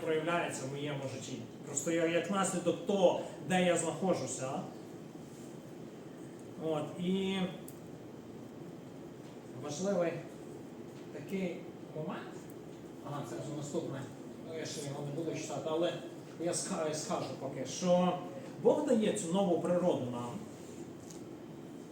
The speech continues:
на самому старті, не на фініші. Що ти от прожив життя, і Бог тобі як нагороду дає тобі плід духа,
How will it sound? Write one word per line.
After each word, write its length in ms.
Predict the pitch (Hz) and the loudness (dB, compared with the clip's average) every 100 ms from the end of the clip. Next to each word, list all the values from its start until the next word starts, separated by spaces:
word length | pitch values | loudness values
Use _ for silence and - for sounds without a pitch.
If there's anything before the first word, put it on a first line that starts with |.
| - - - - | -14 -12 -10 -4
на 100 | 151 | 0
самому 380 | 175 175 170 | 2 2 2
старті, 420 | 156 175 147 - - - - - - 143 | 0 -2 -2 -2 -8 -12 -12 -14 -12 -4
не 80 | 165 | -2
на 140 | 190 | 0
фініші. 460 | 185 185 135 - - - - - - - - - - - | 0 0 0 -4 -8 -12 -12 -12 -12 -14 -14 -14 -12 -8
Що 120 | - | -6
ти 160 | 156 185 | 2 6
от 240 | 160 147 | 8 6
прожив 400 | 170 147 185 175 | 2 4 6 6
життя, 760 | 147 151 214 240 269 262 247 220 | 6 2 2 4 4 4 4 2
і 40 | 180 | 4
Бог 300 | 196 196 - | 6 6 6
тобі 180 | 175 | 4
як 160 | 180 170 | 4 4
нагороду 560 | 160 160 226 254 185 165 | 4 10 12 12 10 6
дає 300 | 165 190 170 | 6 6 6
тобі 200 | 160 170 | 2 2
плід 400 | 175 180 180 151 | 4 4 4 4
духа, 440 | 175 147 151 | 4 4 2